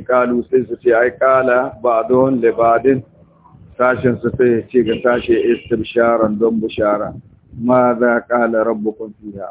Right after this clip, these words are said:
Game da ceton, ga me Allah Ubangijin ku ya ce? "Ma za qala rabbukum?" Me Ubangijin ku ya ce fiha game da ceton? Qala al-qawla al-haqqa. Sai mala'ikun da aka wa tambaya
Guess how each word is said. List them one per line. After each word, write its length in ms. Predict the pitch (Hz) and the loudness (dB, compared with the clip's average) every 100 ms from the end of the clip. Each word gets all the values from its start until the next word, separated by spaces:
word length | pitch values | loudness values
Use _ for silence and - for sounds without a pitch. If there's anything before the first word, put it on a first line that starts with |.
| 98 | -14
Game 220 | 107 120 | -6 -2
da 100 | 123 117 | -2 -2
ceton, 440 | 123 110 113 110 | -4 -6 -6 -8
ga 80 | 107 | -4
me 160 | 131 131 | 0 2
Allah 340 | 131 131 117 | 2 2 0
Ubangijin 480 | 113 120 123 113 107 | 0 -2 -2 -4 -6
ku 80 | 107 | -8
ya 100 | 110 104 | -8 -10
ce? 160 | _ - - - _ _ - - - - | _ -20 -18 -20 _ _ -20 -20 -10 0
"Ma 400 | 123 135 143 139 | 4 6 4 4
za 300 | 143 143 143 | 4 4 2
qala 460 | 143 143 139 131 | 2 4 4 2
rabbukum?" 840 | 135 147 131 131 120 160 165 139 - - - _ _ _ _ - - | 4 2 4 2 4 4 4 0 -6 -18 -20 _ _ _ _ -14 0
Me 240 | 135 156 | 2 4
Ubangijin 760 | 151 143 143 143 147 139 135 - | 4 2 2 2 2 4 2 2
ku 80 | 131 | 2
ya 120 | 135 - | 2 0
ce 200 | - 123 - | 0 0 2
fiha 380 | 131 135 135 123 | 2 4 2 0
game 220 | 127 123 | 0 2
da 80 | 120 113 | 2 0
ceton? 380 | 113 107 113 - _ - - - - | -2 -2 -6 -6 _ -14 -12 -12 -10
Qala 320 | 147 131 131 | -2 0 2
al-qawla 540 | 120 117 - 131 135 131 | 0 -2 0 2 4 4
al-haqqa. 540 | 120 110 - - 98 - _ _ _ - - - - - - | 2 -2 -4 -8 -14 -14 _ _ _ -20 -18 -20 -20 -20 -4
Sai 140 | 131 131 | 2 2
mala'ikun 720 | 123 117 110 110 - 135 123 | 2 2 0 -2 -2 2 2
da 160 | 110 | 2
aka 160 | 107 131 | -2 0
wa 140 | 117 113 | 0 0
tambaya 500 | 110 113 120 117 | -4 -2 2 2